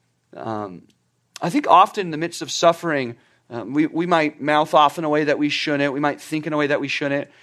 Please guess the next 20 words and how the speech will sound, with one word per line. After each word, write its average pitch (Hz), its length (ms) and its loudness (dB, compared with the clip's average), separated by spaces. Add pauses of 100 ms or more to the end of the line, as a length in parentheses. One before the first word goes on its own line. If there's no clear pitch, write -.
(160)
And 151 100 0
we 151 60 4
go, 147 100 4
"Yeah, 190 340 4
that 208 140 6
was, 220 220 2 (240)
that 190 160 2
was 214 140 2
sinful, 165 580 -2
but 143 400 2 (280)
to - 100 -10
be 175 160 -2
honest, 185 440 4
it, 147 160 -4
it 160 80 2
was 151 160 0
a 139 60 4
really 123 420 0
hard 104 460 -2
time." 107 440 -8